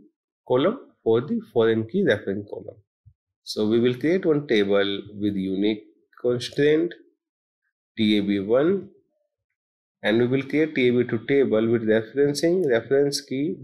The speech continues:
this. Commands and the mechanism or the understanding is exactly same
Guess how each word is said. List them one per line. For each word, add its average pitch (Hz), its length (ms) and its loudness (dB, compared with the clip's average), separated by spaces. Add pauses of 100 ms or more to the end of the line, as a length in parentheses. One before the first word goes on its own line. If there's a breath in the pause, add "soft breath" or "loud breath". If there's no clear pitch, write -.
this. - 360 -6 (1040 loud breath)
Commands 123 960 -2 (420)
and 110 200 0
the 110 40 4
mechanism 123 1000 0
or 110 160 0
the 113 80 2
understanding 117 680 2
is 127 120 2
exactly 110 460 -4
same 110 460 -4